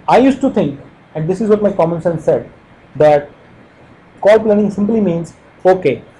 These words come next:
which doctor I'm going to meet, what are his details, look at his complete details so that I can det-, I can think about the drugs that I need to sell. Uh, to s-,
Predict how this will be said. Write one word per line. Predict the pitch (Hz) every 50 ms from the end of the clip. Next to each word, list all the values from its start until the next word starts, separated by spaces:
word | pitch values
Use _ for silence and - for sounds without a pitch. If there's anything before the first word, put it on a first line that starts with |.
| - - -
which | 151 - - -
doctor | - 175 165 175 - 185
I'm | 175 170
going | 160 156 160 156
to | 151
meet, | 147 139 139 135 139 - - _ _ -
what | - 160 160
are | 202 208
his | 185 185 180 151
details, | 139 139 135 123 107 - - - - _ _ - - - _ _ _ -
look | 202 202 247
at | 247
his | 247 240 233
complete | - 208 202 214 226 220 185
details | 196 180 151 151 165 160 -
so | -
that | 160 170 170
I | 170
can | 170 - 190 160
det-, | 127 147 143 - - - - _ _ _ _ - -
I | 156
can | 160 214 196 196
think | - - 208 202
about | 190 175 180 165 160
the | 160
drugs | 127 113 127 151 165 160 147
that | 147 139
I | 139
need | 139 135 135 135 -
to | 139
sell. | 123 - - 123 113 107 - _ _ - -
Uh, | 156 151
to | - - 190 202 202
s-, | 202 - - - _